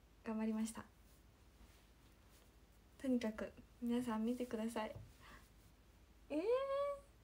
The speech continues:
ちょっと、<laughs> すごい恥ずか-、まあまあまあ、はい。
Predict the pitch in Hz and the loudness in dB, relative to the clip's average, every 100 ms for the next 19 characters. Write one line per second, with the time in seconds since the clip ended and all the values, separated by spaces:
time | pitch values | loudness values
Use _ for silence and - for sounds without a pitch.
0 | - - - - - - 285 254 294 - | -20 -18 -18 -18 -16 2 6 8 6 2
1 | - - - - - - - - - - | -4 -18 -20 -16 -12 -10 -10 -12 -18 -20
2 | - - 269 320 339 302 277 254 269 302 | -16 -8 2 4 6 4 2 0 -2 -10
3 | - - - - - - - - - - | -14 -20 -20 -20 -20 -20 -20 -20 -20 -20
4 | - - - 262 262 240 233 214 220 233 | -20 -20 -4 2 4 6 4 0 0 0